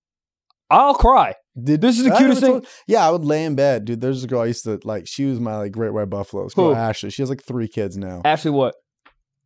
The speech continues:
Speaker 2: <laughs>
Speaker 1: All right.
Speaker 2: But I would lay there and I'd be like,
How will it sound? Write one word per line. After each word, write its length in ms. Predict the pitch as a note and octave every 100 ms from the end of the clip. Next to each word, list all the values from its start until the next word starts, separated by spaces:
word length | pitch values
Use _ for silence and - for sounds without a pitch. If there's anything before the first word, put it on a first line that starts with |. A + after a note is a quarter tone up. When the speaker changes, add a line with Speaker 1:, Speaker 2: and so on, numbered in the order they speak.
| _ _ _
Speaker 2:
<laughs> 320 | - - D#3
Speaker 1:
All 140 | D3 D3
right. 340 | C3+ C3 D3+ C3 - - - -
Speaker 2:
But 160 | F#3 D3+
I 100 | E3
would 140 | E3+
lay 240 | C#3 C#3+ D3
there 140 | B2+
and 80 | B2
I'd 80 | A2+
be 80 |
like, 160 | A2